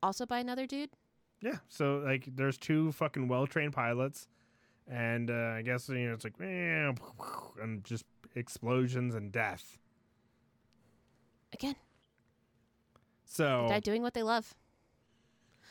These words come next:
Speaker 1: Like,
Speaker 2: Yeah.
Speaker 1: it took me a long time to actually begin to understand the meaning of that phrase, but it's true.
Speaker 2: But Terry Barker and, you know, Captain Terry Parker and Captain Lynn Root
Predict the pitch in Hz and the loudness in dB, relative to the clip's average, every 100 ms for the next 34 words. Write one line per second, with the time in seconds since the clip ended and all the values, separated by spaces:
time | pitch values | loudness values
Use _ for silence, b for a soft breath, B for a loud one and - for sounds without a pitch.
0 | b b 220 233 302 - 311 254 208 190 | b b 2 2 0 -2 0 0 2 2
1 | 190 202 196 175 175 - 196 190 180 180 | 2 -2 -2 0 -2 -2 -4 -2 -4 -4
2 | 170 180 - 190 180 170 180 196 180 - | -4 -4 -4 -6 -6 -6 -6 -6 -6 -4
3 | 156 180 220 - 185 170 - _ _ _ | -2 0 0 2 2 2 -2 _ _ _
4 | _ - 208 - 214 170 _ _ _ _ | _ -6 -6 -4 -2 -4 _ _ _ _
5 | 131 110 - - - 160 185 214 165 139 | 0 0 -2 -14 -4 2 2 2 0 2
6 | 143 143 - 139 135 131 b b b _ | 4 2 2 2 2 -2 b b b _
7 | 123 123 120 113 110 110 b b b b | -2 2 2 0 -2 -4 b b b b
8 | _ _ - 127 113 107 104 101 _ - | _ _ -4 0 2 2 0 -2 _ -4
9 | 156 165 180 165 147 - _ - 143 131 | 0 0 0 0 -2 -6 _ 0 2 4
10 | 120 123 117 120 110 107 - 139 127 - | 2 2 2 2 0 -2 0 2 2 2
11 | 131 123 117 113 123 131 123 107 110 104 | 2 2 2 2 4 4 2 0 0 0
12 | 90 - - | -4 -14 -18